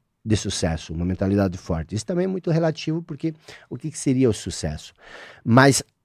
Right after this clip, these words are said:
uma menta-, a, a única, existe uma única maneira de você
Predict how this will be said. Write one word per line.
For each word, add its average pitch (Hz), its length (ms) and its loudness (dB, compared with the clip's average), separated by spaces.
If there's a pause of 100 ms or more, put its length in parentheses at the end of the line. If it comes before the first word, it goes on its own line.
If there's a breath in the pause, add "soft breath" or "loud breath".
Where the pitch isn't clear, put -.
(140)
uma 139 200 8
menta-, 190 420 4 (100)
a, 127 100 6 (200)
a 127 80 8
única, 269 440 8
existe 175 520 4
uma 170 300 8
única 262 420 6
maneira 156 640 2
de 147 100 -4
você 139 460 -2